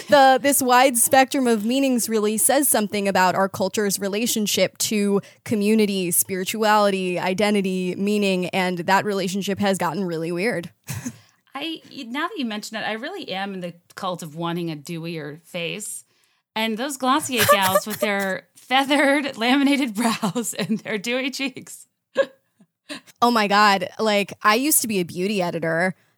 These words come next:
Speaker 1: That was my day job that I happily quit. Um, and I was in that cult. I mean, writing this book has been an incredibly humbling experience because it's shown me the error of my ways. I always thought, like, "I'm so skeptical. I'm,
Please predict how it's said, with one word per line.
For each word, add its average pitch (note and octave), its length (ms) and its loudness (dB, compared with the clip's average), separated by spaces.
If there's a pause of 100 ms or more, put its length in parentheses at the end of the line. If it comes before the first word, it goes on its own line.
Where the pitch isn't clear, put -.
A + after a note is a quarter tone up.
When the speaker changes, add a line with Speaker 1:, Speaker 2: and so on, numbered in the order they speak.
Speaker 1:
That G#3 180 4
was A3 160 2
my F3+ 140 -4
day E3+ 260 -2
job E3+ 400 -2
that F3 200 0
I E3 320 -2
happily E3+ 400 -2
quit. E3 400 -4 (160)
Um, F3 440 -2 (100)
and F3+ 720 -2 (100)
I G#3 140 4
was E4 160 4
in G3+ 140 -2
that G#3 240 0
cult. G3 260 2
I G#3 40 -2
mean, G#3 200 -4 (140)
writing B3 300 0
this G3 120 -4
book G3 160 -4
has F#3+ 180 -4
been F3+ 160 -6
an F3 120 -8
incredibly F3+ 420 -4
humbling F#3 400 -4
experience F3 580 -4
because F3+ 280 -10
it's E3+ 160 -8
shown F#3+ 240 -4
me F#3+ 80 -4
the F3+ 140 -4
error F3+ 320 -2
of E3+ 100 -6
my F3+ 260 -4
ways. E3+ 400 -6
I G3 160 -2
always F#3 180 -6
thought, F#3 240 -2
like, F3 260 -6 (340)
"I'm F#3+ 160 0
so E3+ 140 -2
skeptical. A#3+ 960 6
I'm, A3+ 280 2